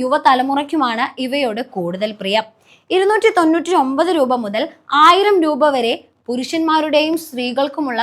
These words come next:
ക്ലോക്സുകൾ ലഭിക്കും. പൂമ്പാറ്റകളും യൂണിക്കോണുകളും ഒക്കെ പിടിപ്പിച്ച ക്ലോഗുകളോട് കുട്ടികൾക്ക് കൂടുതൽ പ്രിയമാണ്. ഏതൊക്കെ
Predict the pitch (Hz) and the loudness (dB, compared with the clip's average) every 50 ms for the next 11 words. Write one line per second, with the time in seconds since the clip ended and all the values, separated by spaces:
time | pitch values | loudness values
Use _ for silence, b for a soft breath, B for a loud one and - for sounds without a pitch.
0 | 247 240 - 220 214 208 202 190 - - 190 190 175 175 180 180 175 190 185 - | -6 -6 -6 -4 -2 -2 -2 -4 -6 -10 -8 -6 -6 -4 -4 -6 -6 -8 -8 -6
1 | 254 247 254 _ _ _ _ _ _ _ _ _ _ _ _ _ _ _ - 359 | -6 -6 -6 _ _ _ _ _ _ _ _ _ _ _ _ _ _ _ 2 4
2 | 370 381 392 415 440 453 427 440 440 392 320 311 302 330 370 349 285 262 277 277 | 4 4 6 6 6 6 4 4 0 2 2 4 4 4 2 0 0 0 -2 -2
3 | 285 311 302 302 - 339 339 339 339 339 339 330 330 320 311 - 302 - 277 247 | -2 -2 -2 0 2 4 4 4 4 4 2 0 0 0 0 -2 -4 -6 -6 -4
4 | 247 220 202 196 208 208 208 - 240 226 - - - 220 208 208 214 233 254 240 | -4 -6 -6 -6 -10 -10 -6 -6 -6 -6 -6 -4 -2 0 0 0 0 -2 -4 -4
5 | 220 208 196 185 190 208 254 277 b b b b b - 349 339 277 - 415 415 | -2 -2 -2 -2 -2 -4 -4 -6 b b b b b -2 -2 -2 2 2 4 6
6 | 403 392 - - 320 - - - - - 220 202 202 208 220 233 214 - 185 185 | 6 4 4 2 0 0 -2 -6 -6 -4 -4 -4 -2 -2 -4 -4 -4 -4 -4 -2
7 | 185 180 185 190 196 190 202 - - _ _ _ _ _ _ _ _ - 320 381 | -2 -2 -2 -2 -4 -4 -6 -8 -12 _ _ _ _ _ _ _ _ 2 4 4
8 | 392 415 - 453 440 480 | 4 6 4 4 4 4